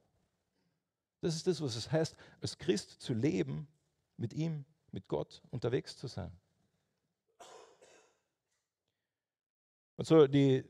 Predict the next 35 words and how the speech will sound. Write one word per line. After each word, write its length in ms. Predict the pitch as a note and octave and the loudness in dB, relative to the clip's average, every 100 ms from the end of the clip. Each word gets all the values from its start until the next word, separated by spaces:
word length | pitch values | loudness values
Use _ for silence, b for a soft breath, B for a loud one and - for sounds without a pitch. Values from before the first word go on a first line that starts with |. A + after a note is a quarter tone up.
| _ - | _ -8
diese 220 | C3 B2 | 2 4
Christen 320 | - F3 F3 | 8 6 6
in 80 | D3+ | 0
Kolossä, 500 | D#3 B2 G#2+ D3 D#3+ | 2 2 2 2 2
sie 160 | D3+ B2+ | 2 0
haben 140 | C3 | 0
diese 240 | B2+ A#2 | 0 2
Herausforderung 1000 | G#2 F2+ C#3+ - C#3 C3 B2+ B2+ B2 A2+ | 2 2 2 0 2 4 4 0 -4 -6
mit, 240 | G#2+ F#2+ - - | -8 -10 -14 -16
mit 320 | A2+ - - | -16 -16 -10
irgendwelchen 500 | A#2+ A#2 G#2+ G2 F2+ | -8 -4 -2 -2 -6
Glaubenslehren 880 | E2+ F#2+ B2 C3 A2+ A2+ A2 A#2+ A2+ | -4 0 0 -2 -8 -4 -2 0 -2
in, 180 | G2+ F#2+ | -6 -8
in, 300 | G#2+ F#2+ F#2 | -10 -10 -10
in, 280 | F#2 F#2+ F2 | -10 -12 -12
äh, 220 | E2+ E2+ F2 B B B B B | -12 -14 -18 B B B B B
über 160 | - G2+ | -6 -4
die 80 | |
Person 380 | F#3+ F#2+ - G#2 | -4 -8 -6 -4
Jesus. 540 | F#2+ B2 - B2 - _ b b b b b b b - | -2 -4 -4 -8 -10 _ b b b b b b b -2
Aber 160 | A#2 | 2
sie 100 | C3 | 6
haben 120 | D3 D3+ | 8 6
auch 100 | C3 | 4
noch 180 | B2+ | 2
andere 180 | C#3+ D#3 | 4 6
Herausforderungen, 1000 | D3 A#2 C3 - C3+ C3+ B2+ D3 D3 C#3+ C3 | 6 8 4 4 4 4 4 0 -2 -4 -8
und 100 | B2 | -6
zwar 260 | - A#2+ | 0 0
geht 300 | A2+ C3 B2 | 0 -4 -6
es 100 | B2+ | -4
ums 200 | C3 B2 | -6 -8
praktische 480 | - C3+ - C#3 C3+ | -8 -8 -6 -4 -2
Leben 260 | A#2 A2 G2+ | 0 0 -2
gegangen. 340 | F2 E2+ D#2+ | -6 -8 -14